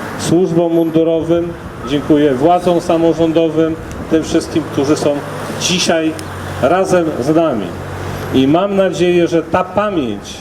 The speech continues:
o tych wielkich Polakach będzie trwała i będziecie ją przekazywać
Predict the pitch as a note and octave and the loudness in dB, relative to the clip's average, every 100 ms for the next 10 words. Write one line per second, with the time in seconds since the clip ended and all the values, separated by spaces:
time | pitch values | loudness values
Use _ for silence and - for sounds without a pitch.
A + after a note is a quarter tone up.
0 | - D3 - D3 - - - - A2 B2+ | -4 -2 0 -2 -2 -8 -12 -4 0 2
1 | G#3 A3+ A3 G3+ F#3+ F3 - - F#3 F#3+ | 2 0 0 -2 -2 -8 -10 -2 0 0
2 | F3+ F#3 F2+ - - - - - - - | -2 -4 -6 -6 -14 -16 -16 -14 -14 -14
3 | - - - - - - - - - - | -14 -14 -14 -14 -16 -14 -14 -14 -14 -14
4 | - - - - - - A#2 F3 F3 F3 | -14 -14 -14 -14 -12 -8 -2 0 2 0
5 | E3 F#3+ F#3+ G3 G3 F#3 E3+ D#3+ F3 D#3+ | 0 -2 0 0 0 0 -2 -2 0 0
6 | F3 E3+ F3 E3+ - - - - - - | 0 0 0 0 -2 -16 -18 -18 -18 -4
7 | - E3+ E3 - G3+ G3 F#3+ E3+ D3+ A#3 | 2 2 2 0 0 2 0 0 0 0
8 | F#3 C3+ G2 - | 2 0 0 -8